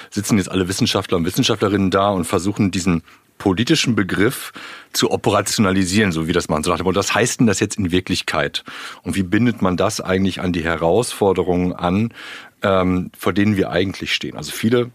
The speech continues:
auch ich nutze das zurzeit, um Dinge, von denen wir glauben, dass sie notwendig sind, ähm, quasi, äh, anzukoppeln an diesen Begriff. Das führt dann dazu, dass der zurzeit für alles verwendet wird, ne?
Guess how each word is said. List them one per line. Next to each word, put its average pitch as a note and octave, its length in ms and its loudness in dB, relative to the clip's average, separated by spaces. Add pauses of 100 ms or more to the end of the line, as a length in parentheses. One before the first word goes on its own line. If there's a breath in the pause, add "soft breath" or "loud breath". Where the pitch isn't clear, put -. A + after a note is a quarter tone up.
auch - 160 -14
ich F2+ 240 -4
nutze G2 240 -2
das F2 180 -6
zurzeit, - 460 -4
um F2+ 340 -2 (340)
Dinge, A2+ 580 0
von F#2+ 220 -4
denen F#2+ 140 0
wir F#2 100 0
glauben, F2 300 0
dass F2+ 120 -4
sie F2+ 100 -4
notwendig G#2+ 560 -2
sind, G#2 340 -2 (480 loud breath)
ähm, F2+ 380 2 (320)
quasi, F2 600 0
äh, F2 360 -2
anzukoppeln A#2+ 720 0
an G#2+ 140 0
diesen A2 240 -2
Begriff. A2 320 -4
Das - 140 -10
führt - 160 -2
dann F#2+ 60 -2
dazu, G2 220 0
dass G2+ 140 2
der F#2+ 120 -2
zurzeit - 280 -4
für - 100 -4
alles A#2 240 2
verwendet D2+ 540 -6
wird, - 240 -8
ne? C3 180 0